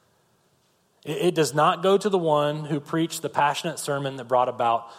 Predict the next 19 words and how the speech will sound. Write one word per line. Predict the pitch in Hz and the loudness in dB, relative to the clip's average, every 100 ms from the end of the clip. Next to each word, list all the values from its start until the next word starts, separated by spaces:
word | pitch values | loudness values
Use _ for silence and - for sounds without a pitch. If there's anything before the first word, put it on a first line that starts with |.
| - | -4
that | 117 110 | -2 -2
message. | 113 110 - 85 - - _ _ _ _ _ _ _ _ _ _ _ | -4 -6 -8 -14 -16 -18 _ _ _ _ _ _ _ _ _ _ _
It | 120 117 | -16 -8
goes | 135 139 | -6 -6
to | - 98 | -8 -12
God | 95 98 82 78 - _ _ _ _ _ _ _ _ _ _ | -6 -6 -6 -10 -20 _ _ _ _ _ _ _ _ _ _
for | 123 | -8
the | 113 | -8
precise | - 117 - 127 131 156 - - _ - | -8 -8 -2 0 0 -4 -10 -16 _ -18
and | 113 - | -18 -12
personal | - 147 - 139 131 139 - - | -4 -4 -4 -6 -8 -8 -14 -14
and | 104 | -8
sovereign | - 131 135 143 156 | -2 2 2 2 -6
power | 143 107 101 101 101 - - | -6 -2 -2 -2 -8 -12 -16
that | 110 101 | -12 -10
made | 110 104 | -8 -8
it | 95 - - | -10 -12 -8
all | 95 95 | -6 -6
happen. | - 85 - | -8 -14 -16